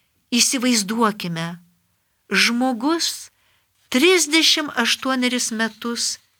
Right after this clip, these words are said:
sirgo. Ir štai akimirksniu pagijo, gavo neįtikėtiną dovaną.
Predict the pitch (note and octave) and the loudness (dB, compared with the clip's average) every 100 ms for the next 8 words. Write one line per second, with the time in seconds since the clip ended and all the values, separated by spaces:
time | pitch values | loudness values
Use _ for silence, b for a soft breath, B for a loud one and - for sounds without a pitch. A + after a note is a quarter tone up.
0 | _ - - - G3 F3+ D#3 E3+ F3 - | _ -6 -2 -2 -2 -4 -10 -14 -14 -18
1 | _ _ B B B B B3+ B3 - E4+ | _ _ B B B B 2 2 2 0
2 | C#4+ C4+ - F#4 F4 F4 - E4+ - D#4+ | 0 -2 2 2 2 -2 -4 -4 -2 -4
3 | G3 A3 F#3 D#3+ D#3+ - _ B B - | -2 -4 -4 -6 -10 -16 _ B B -8
4 | E3+ A#3 D#4 E4+ E4 D#4+ D4+ D#4+ D4+ F4 | 0 2 2 2 2 2 2 0 2 2
5 | F4 D#4 D4+ A3+ B3+ C#4+ A3+ F3+ E3+ D#3+ | 2 0 0 0 2 2 2 0 -4 -6
6 | F3 | -10